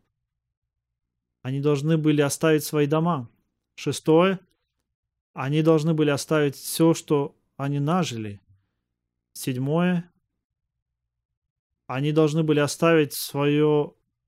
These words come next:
житие, то, как они зарабатывали на жизнь. А, то есть мамону. И восьмое, они должны были рисковать своей жизнью. Вот в чем было посвящение этих ста двадцати в верхней комнате.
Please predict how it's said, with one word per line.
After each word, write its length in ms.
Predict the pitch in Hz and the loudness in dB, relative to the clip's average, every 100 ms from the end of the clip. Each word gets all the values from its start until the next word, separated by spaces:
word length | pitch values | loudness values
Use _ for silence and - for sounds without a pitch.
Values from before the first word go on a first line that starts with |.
| _ | _
житие, 580 | 139 135 139 156 180 180 | -8 -6 -2 0 2 2
то, 300 | 123 - 170 | 0 0 0
как 360 | 160 139 _ - | 0 -4 _ -18
они 300 | - 139 147 | -8 -6 -4
зарабатывали 760 | 135 147 151 151 170 165 139 127 | -2 0 2 2 0 0 -6 -6
на 140 | 127 | -6
жизнь. 340 | 120 123 107 107 _ _ _ _ _ _ _ _ _ _ _ _ _ 233 | -8 -10 -12 -18 _ _ _ _ _ _ _ _ _ _ _ _ _ -20
А, 380 | 156 127 120 113 - | -14 -10 -10 -12 -8
то 80 | 139 | -8
есть 160 | 123 | -6
мамону. 540 | 139 143 160 202 156 127 | -2 0 4 4 2 -2
И 340 | 151 156 147 | 2 4 4
восьмое, 680 | 135 156 - 165 180 202 143 127 | 2 0 0 0 2 4 2 -2
они 160 | 147 | 0
должны 280 | 170 147 160 | 2 2 0
были 180 | 156 143 | 0 0
рисковать 520 | 147 - 151 151 165 | 0 -2 0 0 0
своей 300 | - 165 156 | 2 4 4
жизнью. 500 | 143 170 175 135 113 | 4 2 2 -2 -6
Вот 360 | 117 190 - _ _ _ _ _ _ _ | -4 -4 -4 _ _ _ _ _ _ _
в 80 | - | -8
чем 340 | - 185 175 | 2 4 4
было 240 | 156 160 139 | 4 4 2
посвящение 640 | 147 - 143 - 170 147 | -2 -4 -2 0 0 0
этих 200 | 147 147 | -2 -4
ста 180 | - 156 | 0 -2
двадцати 560 | 147 147 - 143 165 147 | 0 -2 -2 -4 0 0
в 40 | |
верхней 360 | 131 135 120 131 | 0 -4 -4 -10
комнате. 560 | 139 123 120 - 113 | -8 -8 -10 -14 -18